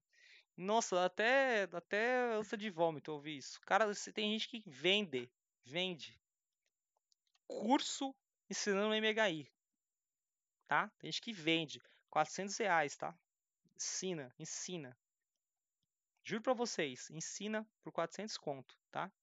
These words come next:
Então, é isso, galera. Aqui no canal é de graça. De novo, desculpa aí pelas falhas, catalogação errada. É muita probabilidade. Tá, mas você usa a probabilidade pra fazer operação? Às vezes, né?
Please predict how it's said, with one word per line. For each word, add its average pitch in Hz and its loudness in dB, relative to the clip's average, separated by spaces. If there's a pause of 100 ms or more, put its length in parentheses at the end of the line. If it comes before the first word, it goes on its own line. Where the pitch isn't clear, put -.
(680)
Então, 220 8 (360)
é 196 10
isso, 214 6
galera. 202 8
Aqui 202 -2
no 208 -2
canal 180 2
é - -2
de 180 -6
graça. 180 2 (480)
De 175 -4
novo, 190 6 (220)
desculpa - 2
aí 180 4
pelas 147 0
falhas, 170 8
catalogação 147 -4
errada. 139 2 (360)
É 165 2
muita 185 0
probabilidade. 165 4 (280)
Tá, - -4
mas 233 6
você 226 4
usa 240 6
a 220 2
probabilidade 160 6
pra 160 -4
fazer 147 -4
operação? 139 0 (880)
Às 240 8
vezes, 143 0
né? 127 -10